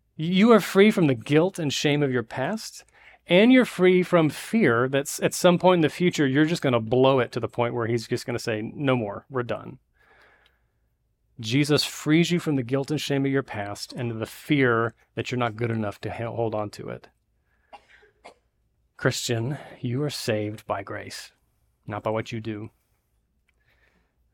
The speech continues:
Back to our passage. We just looked at the personal freedom that's given to us in Christ.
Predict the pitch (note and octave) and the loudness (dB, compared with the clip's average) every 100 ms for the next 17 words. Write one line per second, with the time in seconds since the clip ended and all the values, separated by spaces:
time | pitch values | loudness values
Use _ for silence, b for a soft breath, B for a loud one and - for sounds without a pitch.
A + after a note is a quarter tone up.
0 | _ - A#2+ - C3 - B2+ - A2 G2+ | _ -2 -2 0 0 0 -2 -2 -8 -6
1 | D3 C#3+ - D#3+ D#3+ D3+ C3+ C#3+ C3 - | 0 0 2 2 2 0 0 0 -4 -4
2 | - D#3 - E3+ D#3 - E3 D#3+ E3 E3 | -4 -2 0 0 0 2 2 4 2 2
3 | E3+ C#3 - D3 D3 - D3 C#3+ D3 C3+ | 0 0 0 2 2 0 0 -2 -4 -4
4 | D3+ C#3 C3+ - - | -2 -2 -4 -10 -16